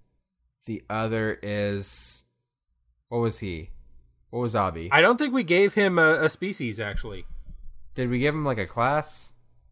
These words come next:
Speaker 2: We didn't give him a class. He's int-based, so he could be a wizard.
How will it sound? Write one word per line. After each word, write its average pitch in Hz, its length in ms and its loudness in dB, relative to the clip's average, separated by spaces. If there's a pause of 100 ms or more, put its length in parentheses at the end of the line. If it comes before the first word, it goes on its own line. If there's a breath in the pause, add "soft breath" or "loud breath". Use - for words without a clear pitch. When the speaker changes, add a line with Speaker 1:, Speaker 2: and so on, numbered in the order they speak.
Speaker 2:
We 147 120 0
didn't 208 220 6
give 226 180 6
him 220 80 2
a 208 40 4
class. 208 400 6
He's 190 280 -4
int-based, 165 760 2
so 143 160 2
he 151 140 -2
could 143 100 -12
be 147 140 0
a 127 60 2
wizard. 123 400 2